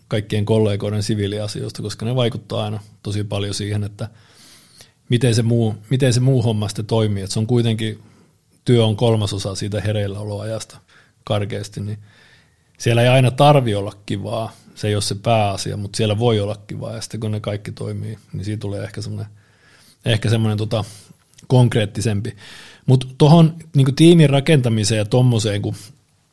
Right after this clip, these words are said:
niinku niissä kommenteissa oli paljon sitä, että kun, et, et myynnin johdon pitäisi niinku jutella ja ihmisille ja niinku ehkä viedä, mut miten sitten semmonen, että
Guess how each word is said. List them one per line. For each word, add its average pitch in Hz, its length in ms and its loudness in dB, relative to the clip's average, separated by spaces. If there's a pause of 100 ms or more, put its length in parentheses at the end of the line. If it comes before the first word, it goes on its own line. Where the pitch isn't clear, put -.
(520)
niinku 113 240 -2
niissä 110 180 0
kommenteissa 120 600 2
oli 107 80 -2
paljon 117 320 0
sitä, 110 300 0
että 104 200 -4
kun, 107 240 -6 (400)
et, - 160 -10
et 98 100 -6
myynnin 110 280 0
johdon 104 300 0
pitäisi 107 320 -2
niinku 101 260 -4 (760)
jutella 123 360 4
ja 107 160 -2 (1000)
ihmisille 113 420 4
ja 110 60 2
niinku 107 340 -2
ehkä 107 260 -6
viedä, 113 260 2
mut 113 280 -6
miten 156 260 2
sitten 147 280 0
semmonen, 135 400 4
että 104 160 -8